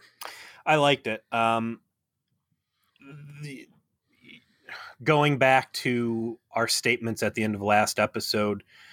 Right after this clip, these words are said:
um, you know, you already recapped yours. I, my expectation here was we were going to have some sort of Isabella-like next-gen malevolent psychic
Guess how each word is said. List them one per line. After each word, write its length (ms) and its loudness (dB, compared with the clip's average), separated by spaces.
um, 600 -4
you 80 -2
know, 40 0
you 100 0
already 260 2
recapped 520 2
yours. 360 -2
I, 500 2
my 300 4
expectation 760 0
here 280 -2
was 200 -4
we 140 0
were 80 0
going 220 -2
to 80 0
have 460 2
some 340 -4
sort 340 -2
of 320 -4
Isabella-like 1500 2
next-gen 920 0
malevolent 720 0
psychic 840 0